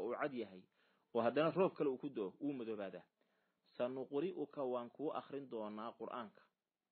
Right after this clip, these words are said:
Waan ku akhrisin doonaa. Falaa tansaa, ma halmaami doontid, oo laada naafiya laga dhigo.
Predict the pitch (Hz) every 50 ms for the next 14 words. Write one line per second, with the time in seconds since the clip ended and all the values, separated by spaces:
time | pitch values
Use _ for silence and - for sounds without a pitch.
0 | _ _ _ 117 104 104 - - - - - - 107 104 - 139 156 160 143 131
1 | 107 98 95 92 - - _ _ _ _ _ _ _ _ _ _ _ _ - 117
2 | 120 135 139 135 127 - 135 127 117 - - 120 117 117 127 131 120 113 107 107
3 | 113 113 117 110 104 95 101 101 101 95 - 113 113 - - 113 117 - - 107
4 | 131 131 123 113 110 107 104 - - 120 117 107 107 107 107 95 92